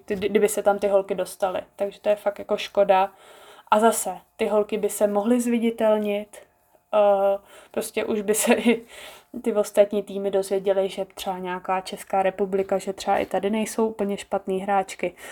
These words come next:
To se mohlo by pár hráček jít třeba zase do zahraničí. Jo, a mohlo by se to tady dál rozvíjet a rozvíjet.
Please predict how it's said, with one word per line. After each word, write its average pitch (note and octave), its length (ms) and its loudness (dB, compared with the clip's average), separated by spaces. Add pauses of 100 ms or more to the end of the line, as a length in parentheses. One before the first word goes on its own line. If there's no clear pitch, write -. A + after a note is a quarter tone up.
(120)
To G#3 80 -4
se - 180 4
mohlo G3 260 4
by G3 120 2
pár G3+ 260 4
hráček G3+ 540 0
jít F#3+ 60 -8
třeba G3+ 320 -2
zase G3 240 -4
do G3 140 2
zahraničí. G3 800 0 (600)
Jo, A3+ 180 8
a B3+ 60 8
mohlo B3 240 6
by A#3+ 100 2
se B3 120 -2
to A#3+ 100 -8
tady A3 240 4
dál G#3+ 240 8
rozvíjet G#3+ 480 0
a G#3 80 2
rozvíjet. F#3+ 640 -4